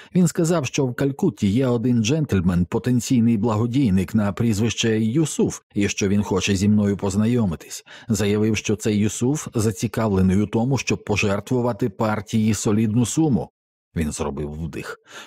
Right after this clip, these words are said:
Я запропонував, щоб він зустрівся з нашими людьми в Калькутті, але джентльмен пояснив, що Юсуф не бажає,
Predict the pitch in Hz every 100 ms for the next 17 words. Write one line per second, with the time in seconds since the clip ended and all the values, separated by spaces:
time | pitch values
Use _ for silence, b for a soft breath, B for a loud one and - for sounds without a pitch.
0 | B 92 87 87 92 - 92 101 95 101
1 | 85 - 82 92 95 90 - 101 104 -
2 | 90 87 95 87 90 90 90 85 98 107
3 | 90 98 95 - 131 - 87 82 101 117
4 | 107 95 127 127 120 113 113 107 107 104
5 | - 127 98 - 107 110 - 139 - 127
6 | 120 135 147 202 87 69